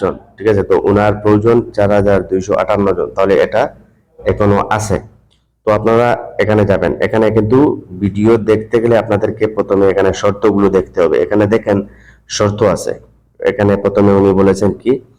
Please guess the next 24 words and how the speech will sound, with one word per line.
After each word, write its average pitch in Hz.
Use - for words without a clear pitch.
এ, 95
YouTube-এ 110
গিয়ে 107
সার্চ 95
করতে 107
হবে, 98
মেইল 95
বেড 107
অ্যাকাউন্ট 95
কিভাবে 90
খুলতে 87
হয়, 67
ঠিক 107
আছে? 101
তো 113
এইটা 117
আপনারা 113
কপি 117
করবেন, 107
এইটা 104
কপি 113
করার 107
পরে 110
আপনারা 98